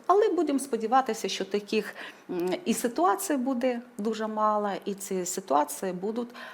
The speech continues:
е, дуже нормально вирішуватися. Тому ми дуже пропонуємо жінкам все ж таки регулярно відвідувати гінеколога. Чому? Тому що, по-перше, якщо вагітність не запланована, гінеколог, м,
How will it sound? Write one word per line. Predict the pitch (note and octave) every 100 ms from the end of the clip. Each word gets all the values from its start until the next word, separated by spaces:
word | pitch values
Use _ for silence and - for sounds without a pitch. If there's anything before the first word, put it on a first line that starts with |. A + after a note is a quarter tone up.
| - -
е, | F#3 F#3 F3+ F3 -
дуже | F3+ G#3 A#3 A3 F#3+ F#3+
нормально | G#3+ A3 G#3
вирішуватися. | B3 C#4 A3+ F3+ D#3 - E3 -
Тому | A3+ B3 C#4
ми | C4
дуже | A3+ A#3+ A#3+
пропонуємо | A#3+ A#3 A#3 A#3 A#3+ A#3 A3+
жінкам | G3+ A3+ B3+ D4+
все | D4+ C4
ж | C4
таки | A#3+ B3 A#3
регулярно | A3 A3+ A#3+ A#3 A3+
відвідувати | G#3+ G3 A3 A3+ G#3+ G#3
гінеколога. | G3+ A3 A3 - B3 A3 G#3+
Чому? | - A#3 A3 G#3 D#3+ - - - - B3 -
Тому | - B3 D#4
що, | D#4+ - A#3+ G3+
по-перше, | A3+ A3+ G#3 F3 - E3+
якщо | G#3 - D4+
вагітність | A#3 A#3 A3+ G#3 G#3
не | G#3
запланована, | F#3 F3+ D#3 D3+ C3+ C3 B2+ - - - - - F3
гінеколог, | F3 G#3+ G#3+ A3 C#4 C#4+ C4 C4+ - - - _
м, | -